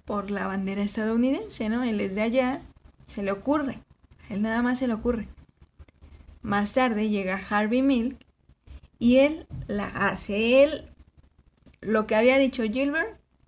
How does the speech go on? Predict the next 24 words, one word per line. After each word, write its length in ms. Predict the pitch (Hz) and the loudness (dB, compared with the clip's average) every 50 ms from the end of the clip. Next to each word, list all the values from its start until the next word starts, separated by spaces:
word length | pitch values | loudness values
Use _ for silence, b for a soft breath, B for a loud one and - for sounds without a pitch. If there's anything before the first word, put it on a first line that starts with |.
| _ _ _ _ _ _ _ _ _ _ | _ _ _ _ _ _ _ _ _ _
lo 300 | 190 185 190 185 185 - | -2 0 0 0 0 0
pasa, 400 | - 226 240 254 247 - 269 262 | -2 0 0 0 -2 -4 -4 -2
lo 120 | 240 226 | 0 0
hace 240 | 214 202 208 - 226 | 0 -2 -2 -4 -6
en 180 | 202 196 190 - | -6 -8 -8 -8
físico, 560 | - - 254 254 254 269 262 - - 254 247 | -4 -2 -2 0 0 -2 -6 -4 -4 -2 -2
lo 220 | 240 202 190 - | -2 -2 -4 -4
plasma 580 | - 220 247 277 285 285 285 - 294 294 302 - _ _ _ _ | -4 -4 -2 -2 -4 -4 -6 -6 -8 -8 -8 -10 _ _ _ _
y 160 | 233 220 202 | -10 -8 -6
crea 400 | - 247 233 240 247 240 240 240 | -4 -2 0 0 0 0 0 0
la 140 | 233 214 202 | 0 -2 -2
bandera 400 | 196 190 196 196 202 196 202 190 190 | -4 -4 -4 -4 -2 -2 -2 -4 -4
gay. 280 | 185 - - - - _ _ _ _ _ _ _ _ _ b b b b b b b b _ | -6 -8 -10 -12 -16 _ _ _ _ _ _ _ _ _ b b b b b b b b _
Fue 360 | - - 226 240 254 247 - | -2 2 2 4 2 2 2
uno 300 | 247 247 247 247 254 262 | 2 2 4 4 4 2
de 100 | 262 247 | 2 0
los 160 | 220 220 214 | 0 -2 -4
primeros 420 | - 208 196 202 214 220 233 240 233 | -4 -4 -2 0 0 0 0 -2 -2
funcionarios 680 | - 196 190 185 185 180 208 214 226 233 233 240 - - | -4 -6 -6 -6 -2 0 0 2 2 2 0 -2 -4 -6
abiertamente 960 | - 196 196 190 220 240 269 302 320 339 - 302 262 247 262 269 254 254 269 | -4 -4 -2 2 2 2 4 2 0 -2 -2 2 2 4 4 2 2 2 2
homosexuales 640 | 247 226 214 214 202 190 - - 220 226 233 233 226 | 2 0 -2 -4 -4 -6 -4 -4 -2 0 0 0 -2
en 100 | 226 202 | -2 -4
Estados 460 | 190 196 185 - 196 202 202 202 196 | -4 -6 -6 -6 -6 -4 -4 -6 -6
Unidos. 560 | - 175 175 185 220 254 240 - - - - | -8 -8 -6 -4 -4 -4 -4 -6 -10 -16 -20